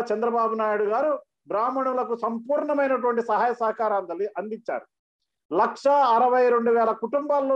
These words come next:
న్యాయం చేశారు. అర్చకులకు డెబ్బై ఆరు జీవోను సవరించి తీసుకొచ్చేదానికి పూర్తి స్థాయి పనిచేసిన తర్వాత ఆ జీవో ఇచ్చి మీ ఘనతగా చెప్పుకుంటూ ఆ జీవోను అడ్డం పెట్టుకొని అర్చకుల్ని,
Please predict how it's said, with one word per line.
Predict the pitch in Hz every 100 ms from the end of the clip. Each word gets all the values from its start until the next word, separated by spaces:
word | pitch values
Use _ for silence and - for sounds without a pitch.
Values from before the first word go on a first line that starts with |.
| 240
న్యాయం | 220 254 233 226
చేశారు. | 202 139 107 _ _ _ _ _ _ -
అర్చకులకు | 180 - 262 220 208 - - _ _ -
డెబ్బై | 202 190 254 247
ఆరు | 226 185
జీవోను | 226 220 208 196
సవరించి | 196 247 240 220 208
తీసుకొచ్చేదానికి | 233 240 226 226 202 196 - -
పూర్తి | 226 233 214
స్థాయి | - 196 190 165 156 _ -
పనిచేసిన | 190 247 254 247 233 254
తర్వాత | 254 269 269 196
ఆ | 202 180
జీవో | 240 240 233 240
ఇచ్చి | 233 302 285 _ _ 156 202
మీ | 277 240
ఘనతగా | 247 247 240 233 226
చెప్పుకుంటూ | 220 240 262 214 254 302 - - 208
ఆ | 240
జీవోను | 233 285 285 262
అడ్డం | 233 285 285
పెట్టుకొని | 285 277 262 311 285 - _ - 190
అర్చకుల్ని, | - - 302 302 277 240